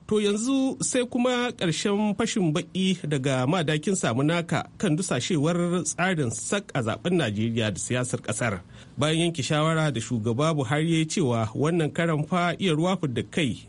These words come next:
ba shi ba zaben jam'i, saboda abubuwan da suka faru a baya. Amma madakin na Samunaka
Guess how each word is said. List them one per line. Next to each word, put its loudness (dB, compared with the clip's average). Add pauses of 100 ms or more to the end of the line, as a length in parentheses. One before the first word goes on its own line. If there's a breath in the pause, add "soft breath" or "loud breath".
ba 0
shi -4
ba 2
zaben -2
jam'i, -2 (480 loud breath)
saboda 0
abubuwan 0
da -2
suka -4
faru 0
a 0
baya. 0 (440)
Amma 2
madakin 0
na 0
Samunaka 0